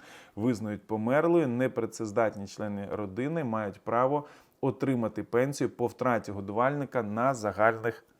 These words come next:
підставах. Пенсії учасникам бойових дій та членам сімей загиблих військових. Якщо людина є учасником бойових дій, то може скористатись правом на дострокову пенсію.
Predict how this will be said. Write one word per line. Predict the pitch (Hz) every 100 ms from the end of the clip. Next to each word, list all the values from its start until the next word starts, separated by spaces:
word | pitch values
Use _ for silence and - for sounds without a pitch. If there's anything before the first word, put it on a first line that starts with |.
| _ - - _ _
підставах. | 120 - - 87 69 - - _ _ _ _ _ _ _ - - - - _
Пенсії | 175 208 202 185 180
учасникам | 170 151 - 151 - 131 117 113
бойових | 120 127 120 120
дій | 110 160
та | 170 180
членам | - 131 120 110
сімей | - 117 143
загиблих | 131 110 107 123 123 123 110
військових. | 113 113 - 110 82 - -
Якщо | 101 - 175
людина | 190 151 151 117
є | 107 113
учасником | 117 139 139 131 117 113
бойових | 107 120 113 110
дій, | 117 175
то | 175 123
може | 127 135 123
скористатись | - 143 147 - - 131 131 151
правом | - 127 135 127 110
на | 120 135
дострокову | 113 120 - 110 - 120 123 120
пенсію. | 117 127 120 98 - -